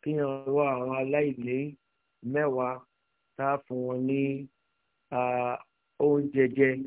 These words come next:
oúnjẹ ìjókòó kan tí wọ́n jẹ yó, àwọn mẹ́wẹ̀ẹ̀wá. Tó bá wù wá,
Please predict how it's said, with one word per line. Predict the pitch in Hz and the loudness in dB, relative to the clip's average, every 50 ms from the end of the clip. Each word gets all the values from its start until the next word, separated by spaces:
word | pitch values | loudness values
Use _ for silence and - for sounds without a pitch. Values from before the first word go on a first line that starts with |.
| - _ | -10 _
oúnjẹ | - 139 143 147 147 135 147 139 | -4 -2 -2 -2 0 2 2 2
ìjókòó | 127 120 107 151 156 151 - 139 131 120 | 2 2 0 -2 -4 -2 -2 -2 -2 -2
kan | - - 127 123 123 | -2 -4 -4 -4 -4
tí | 120 - 135 | -6 -8 -8
wọ́n | 139 139 139 139 | -4 -4 -4 -4
jẹ | 135 123 123 120 120 127 | -2 -2 -2 0 0 2
yó, | 131 135 139 143 139 - _ _ _ _ _ - | 2 0 0 -2 -4 -8 _ _ _ _ _ -18
àwọn | - 101 110 120 123 | -12 -10 -8 -8 -6
mẹ́wẹ̀ẹ̀wá. | 127 139 139 139 139 131 123 110 113 113 117 - - _ _ _ _ _ _ _ _ _ _ _ _ _ _ _ _ - | -4 -2 0 0 2 2 2 2 0 -2 -4 -6 -8 _ _ _ _ _ _ _ _ _ _ _ _ _ _ _ _ -6
Tó | 143 | -2
bá | 143 143 151 147 | 0 2 2 2
wù | 151 160 151 143 | 2 2 0 0
wá, | 131 127 127 | 0 0 2